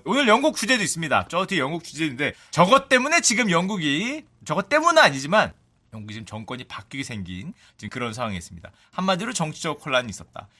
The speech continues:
그리고 키어 스타머 아저씨는 예전에 기억이 나실지 모르겠는데, 뭐 이거 건, 건, 건 기억나십니까? 퀄제에서 한번 했어요. 당시에 키어 스타머가 야당 대표 시절이었는데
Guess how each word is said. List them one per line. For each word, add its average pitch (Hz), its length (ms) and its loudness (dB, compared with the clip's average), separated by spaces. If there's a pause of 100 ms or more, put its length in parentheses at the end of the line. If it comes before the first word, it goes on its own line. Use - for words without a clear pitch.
(100)
그리고 165 200 -4
키어 302 220 2
스타머 220 340 4
아저씨는 143 440 0
예전에 131 280 -6
기억이 - 220 -8
나실지 104 280 -8
모르겠는데, 90 680 -10 (580)
뭐 156 140 -6
이거 147 160 -2 (100)
건, 262 460 8
건, 254 480 8
건 247 320 6
기억나십니까? 156 580 -4 (180)
퀄제에서 165 280 -6
한번 147 180 -10
했어요. 131 300 -12 (240)
당시에 202 400 0
키어 254 240 -2
스타머가 175 520 2
야당 127 320 2
대표 131 280 -10
시절이었는데 101 760 -8